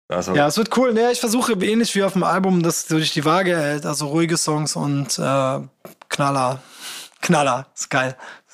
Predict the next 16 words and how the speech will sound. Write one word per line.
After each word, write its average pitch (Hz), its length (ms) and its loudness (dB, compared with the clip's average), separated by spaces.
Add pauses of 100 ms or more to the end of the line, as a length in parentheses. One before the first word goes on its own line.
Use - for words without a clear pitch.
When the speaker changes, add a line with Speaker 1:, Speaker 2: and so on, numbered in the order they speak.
(260)
Speaker 2:
Es - 60 -12
gab 170 140 2
doch 185 80 4
mal 175 100 4
diesen 156 160 0
Rapper 180 300 0
Hanseknaller 143 640 0
aus 135 160 -4
Be-, 151 300 -2
aus - 180 -2
Hamburg. 160 320 0 (320)
Fand 143 220 0
ich - 180 -2
Hammer, 135 220 2
guter 147 280 -2
Name. 135 340 -2